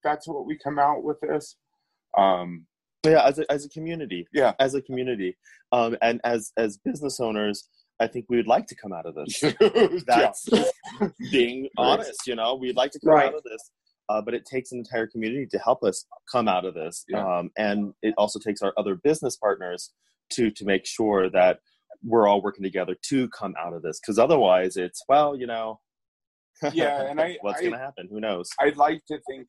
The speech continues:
Speaker 1: that the last six years of, of beating our heads against the wall and the last collective, um, hundred years of,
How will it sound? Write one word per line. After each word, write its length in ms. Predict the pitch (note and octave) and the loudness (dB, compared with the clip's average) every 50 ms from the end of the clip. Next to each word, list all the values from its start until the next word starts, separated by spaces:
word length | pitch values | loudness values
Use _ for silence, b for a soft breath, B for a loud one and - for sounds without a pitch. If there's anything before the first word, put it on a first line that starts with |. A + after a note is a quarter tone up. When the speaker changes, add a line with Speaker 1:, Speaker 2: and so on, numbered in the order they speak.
| _ - | _ -20
Speaker 1:
that 80 | A#2 _ | -20 _
the 60 | B2 | -8
last 640 | A2+ A2+ A2 A2 A2+ A2+ - - - - - - - _ _ _ _ _ - | -2 0 0 0 0 -2 -6 -12 -14 -16 -18 -20 -20 _ _ _ _ _ -16
six 440 | - - - B2+ A#2 A2+ - - B2 | -14 -10 -6 -6 -8 -8 -8 -10 -8
years 400 | A#2+ A2+ A2+ A2+ A2+ A2 G2+ G#2+ | -6 -6 -6 -6 -8 -8 -6 -6
of, 280 | G2+ F#2+ F#2 F2+ F2+ _ _ _ _ _ _ _ _ _ _ - - | -4 -4 -4 -6 -8 _ _ _ _ _ _ _ _ _ _ -6 -2
of 320 | - G3+ G2+ F#2+ F#2+ E2+ - _ _ - | -2 0 0 -2 -4 -6 -8 _ _ -2
beating 300 | A#2 A#2+ A2+ A2+ A2 G#2+ | 0 0 0 0 -2 -2
our 140 | G#2+ G#2 G2 | -2 -4 -4
heads 240 | G2+ A2 G#2+ G2+ G#2 | -4 -4 -6 -4 -6
against 320 | G2+ F#2+ G#2 G#2 G2+ - - | -8 -8 -6 -8 -8 -6 -4
the 60 | G#2+ | -4
wall 400 | G2+ G2 F#2+ G2 G2 G2+ G2 F#2+ | 0 0 0 2 2 0 -2 -2
and 120 | F#2+ G2 F#2 | -4 -2 0
the 220 | F2+ F2 F2 F2 _ _ _ _ _ _ - | 0 0 0 -2 _ _ _ _ _ _ 2
last 340 | G#2 G#2+ G#2+ G#2+ - - _ | 4 6 4 4 2 -2 _
collective, 800 | - - A2+ A2 G#2+ G#2 G#2 - _ _ - A2 G#2+ G#2 G#2 F#2+ - _ _ _ _ _ _ _ - - - - | -8 -8 -2 0 2 2 2 0 _ _ -4 -2 -2 -2 -4 -6 -10 _ _ _ _ _ _ _ -20 -14 -6 -2
um, 760 | G2 F#2+ F#2+ F#2+ F2+ F2 F2 F2 E2 E2+ E2+ F2+ F2+ F2+ - _ - - | 0 2 2 2 2 0 0 -2 -4 -8 -10 -16 -18 -20 -20 _ -12 -6
hundred 360 | B2 C3 C3 A#2+ A2+ G#2+ - G2+ | -4 -4 -4 -2 -4 -6 -6 -6
years 360 | G#2 G2 G2+ G2+ G#2+ - _ _ _ _ _ - - - | -6 -6 -6 -6 -8 -14 _ _ _ _ _ -14 -4 0
of, 480 | - A2+ A2 A2 G#2+ G#2 G#2 G#2 G#2+ | 4 6 6 6 4 2 0 -4 -8